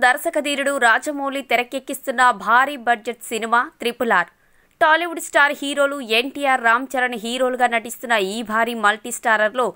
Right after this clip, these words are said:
పలువురు ఇతర భాషల నటులు కూడా నటిస్తున్న విషయం తెలిసిందే. ఇక బాహుబలి రెండు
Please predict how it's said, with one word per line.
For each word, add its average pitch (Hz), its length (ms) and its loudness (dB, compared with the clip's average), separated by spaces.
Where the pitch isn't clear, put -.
పలువురు 320 400 2
ఇతర 320 180 2
భాషల 285 260 2
నటులు 254 320 0
కూడా 247 160 2
నటిస్తున్న 226 380 -6
విషయం 233 340 -8
తెలిసిందే. 196 400 -4
ఇక 220 100 2
బాహుబలి 285 460 0
రెండు 277 180 -2